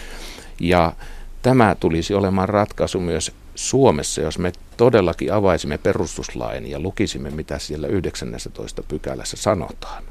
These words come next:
Mutta kun ei ministeriössäkään muisteta tätä tehdä, siellä sanotaan, että valtiovallan tukee, tu-, tulee tukea kansalaistensa itsenäistä asumisen järjestämistä.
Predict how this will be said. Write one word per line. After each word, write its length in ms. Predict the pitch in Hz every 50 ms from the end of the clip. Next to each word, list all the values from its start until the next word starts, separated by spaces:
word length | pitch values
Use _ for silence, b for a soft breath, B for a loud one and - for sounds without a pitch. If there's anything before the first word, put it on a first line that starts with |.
| - -
Mutta 240 | - 92 - - 87
kun 200 | - - 82 80 -
ei 140 | 87 82
ministeriössäkään 960 | 78 87 104 117 110 104 - - - 87 82 73 71 - - - - 80 80 80
muisteta 500 | 87 92 92 80 - - - - - - -
tätä 260 | - 69 - - 69
tehdä, 420 | - - 104 101 - - - - - B B B B B B
siellä 280 | - - 120 113 101
sanotaan, 560 | 87 - 104 101 107 98 - - 76 78 73 76
että 240 | 73 - - 69
valtiovallan 680 | 85 113 120 110 - - 71 73 73 73 78 78 78 82 -
tukee, 480 | - 117 - - 98 90 85 73 80 - 147 - -
tu-, 180 | - 120 110 98 - -
tulee 300 | - - 120 120 110 90
tukea 460 | - - 143 139 - - 120 113 98
kansalaistensa 880 | - - - 107 104 98 - 101 - 87 87 85 - - 92 - - 71 - -
itsenäistä 720 | - 127 131 - - - 113 101 95 90 90 - - - - - -
asumisen 600 | 80 78 - - 90 82 82 - - 82 78 76
järjestämistä. 800 | 80 80 76 65 58 - - - - 71 71 - - - -